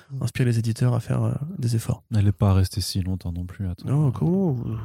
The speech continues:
Speaker 2: quand même, hein.
Speaker 1: Mais tout, tout le monde a oublié Meredith Finch sur
Speaker 2: Moi, j'ai
Speaker 1: Wonder
Speaker 2: pas
Speaker 1: Woman.
Speaker 2: oublié. Le co-, le costume de David Finch, euh, qu'il avait fait
Speaker 1: Ah
Speaker 2: avec
Speaker 1: ouais.
Speaker 2: l'espèce de,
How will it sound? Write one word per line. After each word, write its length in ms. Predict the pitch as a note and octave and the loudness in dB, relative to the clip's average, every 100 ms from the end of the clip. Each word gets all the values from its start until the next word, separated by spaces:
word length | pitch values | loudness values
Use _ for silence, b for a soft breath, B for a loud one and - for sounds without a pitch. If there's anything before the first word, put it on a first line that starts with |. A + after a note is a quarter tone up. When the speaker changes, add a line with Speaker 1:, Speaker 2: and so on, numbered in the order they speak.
| A2 | -8
Speaker 2:
quand 80 | - | -6
même, 220 | F#3 G#3 F3+ | -2 0 0
hein. 200 | G3 - | -2 -4
Speaker 1:
Mais 60 | B2 | -6
tout, 200 | - D3+ | -4 -4
tout 160 | - | -4
le 40 | D3+ | -2
monde 140 | C3+ | 2
a 40 | G2 | 2
oublié 340 | F#2+ F2+ F2+ | 2 2 0
Meredith 380 | F2+ E2+ E2+ - | 0 -2 -4 -8
Finch 220 | - - | -10 -14
sur 120 | - - | -14 -6
Speaker 2:
Moi, 160 | B2 D#3 | 0 0
j'ai 80 | A#2+ | 2
Speaker 1:
Wonder 60 | |
Speaker 2:
pas 100 | C3+ | 2
Speaker 1:
Woman. 100 | D3 C3+ | 2 2
Speaker 2:
oublié. 240 | D#3+ F3+ C#3+ - - _ A#2+ | 2 0 -2 -8 -20 _ -6
Le 80 | |
co-, 120 | A#2 B2 | -2 0
le 100 | A#2+ | 0
costume 380 | B2+ - D#3 | -2 -2 0
de 100 | C3+ | 2
David 300 | A#2 A#2+ B2+ - | 2 2 0 -2
Finch, 320 | C#3 C#3+ - | -4 -2 -6
euh, 40 | |
qu'il 200 | B2+ A#2+ | -6 -2
avait 120 | A#2 A#2+ | 0 0
fait 200 | - B2+ | -2 0
Speaker 1:
Ah 100 | G#2+ | 0
Speaker 2:
avec 160 | - | 0
Speaker 1:
ouais. 80 | - | -2
Speaker 2:
l'espèce 280 | A#2 - A#2 | -4 -4 -8
de, 240 | A#2 A2+ | -8 -8